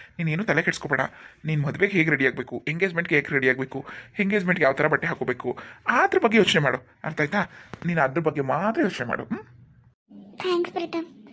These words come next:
Speaker 2: ಮತ್ತೆ ಈ ಮದುವೆ ಎಲ್ಲಿ ನಿಂತೋಗುತ್ತೋ, ಏನಾಗುತ್ತೋ ಅಂತ ಭಯ ಶುರು ಆಗ್ಬಿಟ್ಟಿತ್ತು. ನಾನು ತುಂಬ ಬೇಜಾರು ಮಾಡ್ಕೊಬಿಟ್ಟಿದ್ದೆ ಪ್ರೀತಮ್, ಬೆಳಗ್ಗೆ ನೀನು ಹೇಳಿದ್ ಕೇಳಿ. ಒಂದು ವಿಷಯ ಅಂತೂ ಹೇಳ್ತೀನಿ,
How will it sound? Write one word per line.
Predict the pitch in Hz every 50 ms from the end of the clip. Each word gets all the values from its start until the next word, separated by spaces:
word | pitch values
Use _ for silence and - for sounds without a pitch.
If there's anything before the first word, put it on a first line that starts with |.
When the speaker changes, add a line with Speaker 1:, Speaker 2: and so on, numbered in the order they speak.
| - - - - - - - - - - -
Speaker 2:
ಮತ್ತೆ | 415 403 330 208 - 381
ಈ | 381 359 330
ಮದುವೆ | 320 320 311 302 320 349
ಎಲ್ಲಿ | 339 330 339
ನಿಂತೋಗುತ್ತೋ, | 349 339 320 330 320 359 349 330 339 - - 330 320 330 370 - - - - - - _ _ _ _ _ _ _ - - - - - - - - - - - 330 330 359
ಏನಾಗುತ್ತೋ | 349 359 370 359 330 311 320 294 339
ಅಂತ | 330 330 330 370
ಭಯ | 339 339 320 311 330 370
ಶುರು | 392 - 381 349 339
ಆಗ್ಬಿಟ್ಟಿತ್ತು. | 320 320 320 330 330 320 320 320 - - - - _ - - - - - - - - - - - - - -
ನಾನು | 415 403 381 359 370
ತುಂಬ | 359 339 320 339 403
ಬೇಜಾರು | 403 349 311 320 320 440 392 381
ಮಾಡ್ಕೊಬಿಟ್ಟಿದ್ದೆ | 339 320 320 - 359 330 330 294 311 320 320
ಪ್ರೀತಮ್, | 302 320 311 311 302 302
ಬೆಳಗ್ಗೆ | 294 302 302 294 285 311
ನೀನು | 294 302 311 311
ಹೇಳಿದ್ | 339 294 277 311 320 -
ಕೇಳಿ. | - 311 294 294 302 320 - - - - - - - - - - - _ - -
ಒಂದು | 370 370 359 320 311 320
ವಿಷಯ | 285 - - 359
ಅಂತೂ | 339 359 381 392
ಹೇಳ್ತೀನಿ, | 381 381 330 285 294 - 349 320 302 302